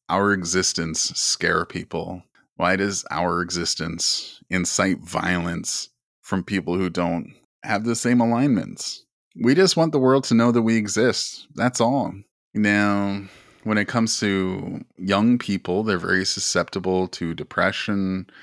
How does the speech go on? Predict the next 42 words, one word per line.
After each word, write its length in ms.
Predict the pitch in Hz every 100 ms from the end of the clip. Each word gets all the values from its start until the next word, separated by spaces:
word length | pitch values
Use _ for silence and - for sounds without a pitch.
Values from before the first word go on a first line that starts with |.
| _ _
um, 380 | - 85 80 82 - _
and 140 | - 85
harm. 640 | - 131 131 80 62 58 - _ -
And, 420 | - 87 85 82
um, 480 | 90 85 85 87 87 _ _ -
if 220 | 104 -
they 180 | 120 123
know 800 | 120 123 131 110 87 76 90 - _ _ -
that 360 | 90 87 87 - _ _ _
the, 160 | 92 92 -
the 100 | 92
feelings 560 | - 98 104 120 120 -
they 160 | 101
have 540 | 95 87 104 139 139 - _ _ -
are, 180 | 82 -
are 120 | 80
common, 800 | - - 90 98 135 156 147 - _ _ -
I, 240 | 90 -
I 40 | 123
think 220 | 139 135
that 160 | 131 127
gives 240 | 120 -
them 140 | 107
hope. 360 | 104 98 - - _ _ _
I 140 | 80 95
think 260 | - 110
that 200 | 110 107
will 120 | 95 104
give 220 | 104 95
them 200 | 95 90
strength. 720 | - - 92 85 - - - _ -
And 140 | 92
I 80 | 87
truly 400 | 82 - 113 113
believe 360 | 107 98 104 92
that's 280 | 98 98 -
the 60 |
way 160 | 95 92
we 140 | 90
need 200 | 90 87
to 100 | -
move 460 | 85 85 87 -